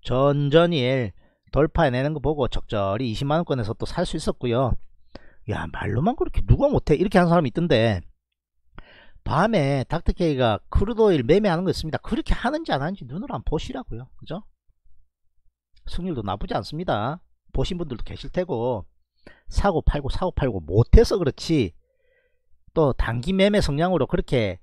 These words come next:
하는 걸 좋아하지 않고, 아, 직장인 여러분들은 그렇게 하기가 곤란해서 그렇지, 그죠?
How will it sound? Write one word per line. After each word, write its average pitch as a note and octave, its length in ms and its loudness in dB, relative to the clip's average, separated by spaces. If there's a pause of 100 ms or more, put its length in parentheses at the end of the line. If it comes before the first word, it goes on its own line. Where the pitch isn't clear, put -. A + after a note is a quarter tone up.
(120)
하는 F#3+ 300 -2
걸 D3 140 4
좋아하지 B2+ 380 0
않고, E3+ 200 -4 (480)
아, F#2 180 -4
직장인 G3 520 2
여러분들은 C#3 500 0
그렇게 - 280 -2
하기가 B2+ 280 -2
곤란해서 D3 600 2
그렇지, C3 360 -2
그죠? C#3 340 0